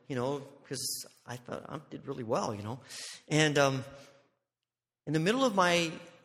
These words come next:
uh, of describing my visits, she stopped me. And she said to me, "So, how did people respond when you asked them if it was okay if you prayed with them?"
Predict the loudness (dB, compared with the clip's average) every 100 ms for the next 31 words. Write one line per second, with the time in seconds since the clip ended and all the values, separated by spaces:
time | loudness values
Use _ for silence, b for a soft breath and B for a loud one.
0 | -10 -6 -6 -6 -4 0 2 2 0 -2
1 | 0 0 0 -2 -2 -2 -4 -6 -4 -6
2 | -6 -8 -10 -16 -20 -20 _ _ _ _
3 | _ _ _ _ _ _ _ _ _ _
4 | _ _ -6 -4 0 0 0 0 -2 0
5 | 2 0 -2 B B B B _ _ -8
6 | -4 -2 -2 -4 -2 -2 -2 -4 -4 -4
7 | -2 -4 -6 -12 B B B _ _ _
8 | -2 0 0 2 2 2 0 -2 -2 -2
9 | -6 -14 -12 -8 -4 -2 -2 -2 -4 -6
10 | -6 -10 -6 -4 -4 -8 -16 -18